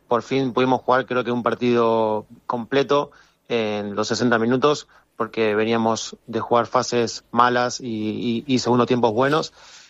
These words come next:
pero fue, fue un partido muy luchado, eh, nos costó, pero bueno, lo pudimos sacar y creo que va, es una buena motivación para poder empezar a,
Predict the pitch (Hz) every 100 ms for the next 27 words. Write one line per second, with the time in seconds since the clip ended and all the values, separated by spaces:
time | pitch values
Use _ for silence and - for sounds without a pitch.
0 | _ _ - 131 127 127 123 120 117 117
1 | 110 107 - _ _ _ - 135 127 120
2 | - 139 131 127 131 131 123 127 143 151
3 | 156 - 117 110 101 101 98 98 95 117
4 | 110 113 - 147 135 123 110 107 117 113
5 | 113 127 139 - _ _ - 123 123 110
6 | 110 110 107 101 101 - 117 117 123 117
7 | 113 110 120 113 113 113 104 120 113 107
8 | 104 110 110 104 104 107 104 98 95